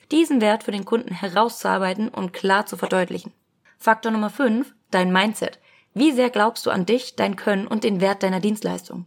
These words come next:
Bist du zu hundert Prozent davon überzeugt, dass du deinem Kunden bestmöglichst helfen kannst und die Ergebnisse lieferst, die du versprichst?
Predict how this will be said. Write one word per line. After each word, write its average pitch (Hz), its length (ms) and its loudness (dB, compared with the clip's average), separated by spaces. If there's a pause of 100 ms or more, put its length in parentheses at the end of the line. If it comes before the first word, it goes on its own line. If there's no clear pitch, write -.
Bist 254 180 2
du 254 80 -2
zu 277 240 -2
hundert 311 500 2
Prozent 247 340 -4
davon 233 180 -2
überzeugt, 208 500 -4
dass 190 120 -4
du 196 80 -6
deinem 190 260 -2
Kunden 202 320 -4
bestmöglichst 214 720 -2
helfen 196 240 -2
kannst 185 420 -4
und 214 180 -4
die 277 140 4
Ergebnisse 226 500 -2
lieferst, 214 340 -6
die 202 60 -2
du 190 60 -4
versprichst? - 600 -2